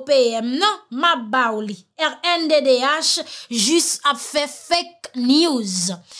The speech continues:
Epi Digicel pral di wi, ti konpè a pale ansanm ak li. E san bliye, nan Scoop F M, li te deklare, wi, l pale ak Badio. Badio, se yon zanmi, m pale avèk ansanm ak Badio. Men, sa k pase a,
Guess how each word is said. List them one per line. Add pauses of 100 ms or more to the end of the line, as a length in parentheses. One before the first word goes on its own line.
(100)
Epi
Digicel
pral
di
wi, (320)
ti
konpè
a
pale
ansanm
ak
li. (240)
E
san
bliye, (240)
nan
Scoop
F
M,
li
te
deklare, (320)
wi,
l
pale
ak
Badio. (480)
Badio, (160)
se
yon
zanmi,
m
pale
avèk
ansanm
ak
Badio. (800)
Men,
sa
k
pase
a,